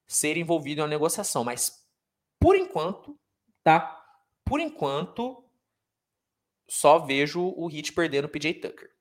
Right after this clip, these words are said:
tá? O único oficial mesmo que a gente tem é que o Heat deve sim pe-, perder o P J Tucker.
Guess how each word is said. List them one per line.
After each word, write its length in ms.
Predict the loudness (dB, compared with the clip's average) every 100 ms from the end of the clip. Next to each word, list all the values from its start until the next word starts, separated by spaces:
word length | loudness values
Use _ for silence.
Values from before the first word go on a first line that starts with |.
| _ -4
tá? 360 | 0 2 0
O 60 | 0
único 260 | 0 2 2
oficial 680 | 0 -2 -2 6 8 8
mesmo 360 | 8 2 2 -4
que 80 | -10
a 20 |
gente 220 | -10 -6
tem 320 | -6 -6 -12 _ _ _
é 60 | -10
que 120 | -6
o 80 | -6
Heat 180 | -4
deve 220 | 2 2 2
sim 200 | -8 -12
pe-, 260 | -12 -12
perder 560 | -6 -4 -4 -6 -8 -20 _ _ _ _ _
o 340 | -8 -4 -4 -6
P 120 | -6
J 160 | -6 -6
Tucker. 400 | -8 -12 -14